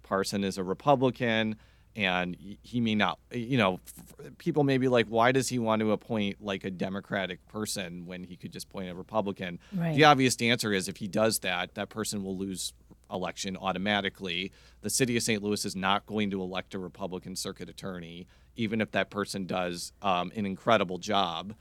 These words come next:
Speaker 1: Uh, I don't see, I, I mean, if I, if I have to be super hyperbolic,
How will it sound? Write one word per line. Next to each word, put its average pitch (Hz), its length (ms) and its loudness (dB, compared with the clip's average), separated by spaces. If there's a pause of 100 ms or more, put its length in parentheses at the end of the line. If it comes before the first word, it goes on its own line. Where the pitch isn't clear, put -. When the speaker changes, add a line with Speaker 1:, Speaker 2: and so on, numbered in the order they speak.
(400)
Speaker 1:
Uh, 92 220 0
I 117 160 8
don't 120 180 4
see, 98 480 0
I, 101 200 -2
I 113 80 0
mean, 98 200 -2
if 98 160 -2
I, 101 220 -2
if - 100 -6
I 107 140 4
have 104 140 0
to 113 80 -6
be 95 220 -8 (180)
super 147 360 2
hyperbolic, 95 720 0